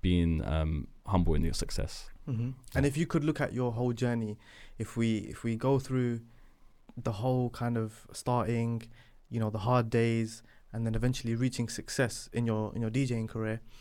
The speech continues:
Speaker 2: what would you say is the one recipe to success that you could advise young people, like, the one thing that w-,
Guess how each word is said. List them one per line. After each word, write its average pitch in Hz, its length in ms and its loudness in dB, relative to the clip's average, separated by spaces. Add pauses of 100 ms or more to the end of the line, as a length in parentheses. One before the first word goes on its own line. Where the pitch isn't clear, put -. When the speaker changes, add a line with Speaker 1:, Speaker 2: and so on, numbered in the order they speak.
(760)
Speaker 2:
what 131 360 2
would 139 120 2
you 135 80 2
say 127 220 2
is 123 100 2
the 117 120 0
one 117 360 2
recipe 110 560 -4 (1120)
to 113 140 -6
success - 480 -12 (1400)
that 113 120 6
you 131 80 4
could 135 160 4
advise 120 480 2
young 117 200 0
people, 117 280 -2
like, 104 160 -2
the 107 80 0
one 147 300 4
thing 131 240 2
that 104 220 -2
w-, - 180 -14